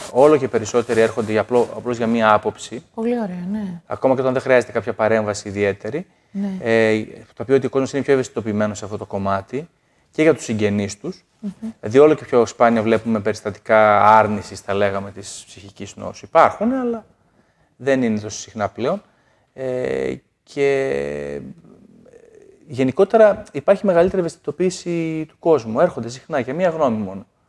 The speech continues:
Speaker 2: Καλά κάνουν και έρχονται.
Speaker 1: Μμμ,
Speaker 2: Μα έχουμε
Speaker 1: μμμ.
Speaker 2: τόσα προβλήματα στην εποχή μου. Δηλαδή, τα οικονομικά προβλήματα, τα άλλα, τα προσωπικά, τα οικογενειακά, δυστυχώς καθημερινά, επαγγελματικά, αντιμετωπίζουμε, ε, χιλιάδες προβλήματα. Αυτά, ας πούμε, κάποιοι άνθρωποι είναι πιο ευαίσθητοι, δεν μπορούν να,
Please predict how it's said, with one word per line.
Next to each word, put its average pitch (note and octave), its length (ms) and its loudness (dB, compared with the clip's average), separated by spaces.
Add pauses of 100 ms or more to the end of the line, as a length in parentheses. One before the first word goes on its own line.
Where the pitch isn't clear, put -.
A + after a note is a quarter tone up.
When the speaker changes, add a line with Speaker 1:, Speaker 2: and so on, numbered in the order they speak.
Speaker 2:
Καλά C4 260 0
κάνουν F3 300 -4
και F3 100 -8
έρχονται. E3+ 260 -6
Speaker 1:
Μμμ, F#3 60 -6
Speaker 2:
Μα G#3 60 2
έχουμε C#4 160 0
Speaker 1:
μμμ. C#4+ 80 -2
Speaker 2:
τόσα D4+ 200 -4
προβλήματα A#3+ 440 -4
στην F3+ 140 -10
εποχή E3 340 -8
μου. C#3 140 -8
Δηλαδή, G#3 560 0
τα G3 60 0
οικονομικά G#3+ 460 2
προβλήματα, D3+ 580 -2
τα A3+ 240 0
άλλα, D3 280 2 (280)
τα E3+ 60 -8
προσωπικά, G3 420 0 (140)
τα E3+ 60 0
οικογενειακά, G3+ 720 2
δυστυχώς A#3+ 580 0
καθημερινά, F#3+ 640 0
επαγγελματικά, B3 800 2 (300)
αντιμετωπίζουμε, G#3 680 0 (160)
ε, A#3+ 140 -2
χιλιάδες C4+ 440 0
προβλήματα. A#3+ 560 0
Αυτά, D4+ 420 0 (180)
ας - 140 -2
πούμε, C4+ 120 -4
κάποιοι C#4+ 300 -2
άνθρωποι C4+ 280 0
είναι C4+ 100 -2
πιο C4 160 -4
ευαίσθητοι, A#3 320 -2
δεν B3+ 100 -6
μπορούν A#3 300 0
να, E3 480 -6